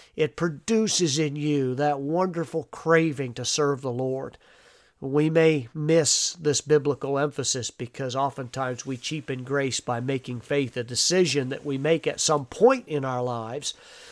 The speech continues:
And we talk about the time when we were saved as if being saved was some kind of transaction that occurred in the past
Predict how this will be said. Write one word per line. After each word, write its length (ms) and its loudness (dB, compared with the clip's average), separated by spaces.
And 140 4
we 80 8
talk 340 6
about 240 6
the 80 0
time 400 4
when 160 0
we 140 2
were 140 0
saved 640 6
as 160 4
if 140 4
being 300 2
saved 480 4
was 100 0
some 220 0
kind 240 2
of 100 -2
transaction 800 2
that 140 -2
occurred 380 2
in 100 0
the 80 -4
past 640 0